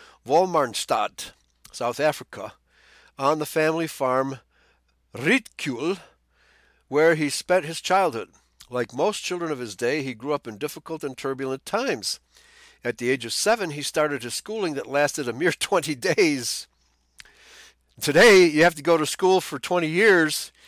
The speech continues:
and you come out stupider than when you went in. His father needed his help on the farm. From that time, he never had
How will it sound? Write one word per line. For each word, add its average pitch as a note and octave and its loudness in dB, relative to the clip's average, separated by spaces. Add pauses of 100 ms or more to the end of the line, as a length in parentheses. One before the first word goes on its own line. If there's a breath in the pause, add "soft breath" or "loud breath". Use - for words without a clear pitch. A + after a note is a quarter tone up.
(240 soft breath)
and D3 2
you D#3 4
come F3 2
out D#3+ 6
stupider D3+ 2
than D3 2
when D3+ -2
you D3 -2
went C#3 2
in. C3 -2 (960 soft breath)
His - -2
father G3+ 8
needed F#3+ 0
his E3+ -2
help G3+ 0
on C#3+ 0
the - -12
farm. A#2 -4 (640 loud breath)
From C#3 -4
that F3 6
time, G3+ 4
he E3 -2
never E3+ 0
had D#3+ 2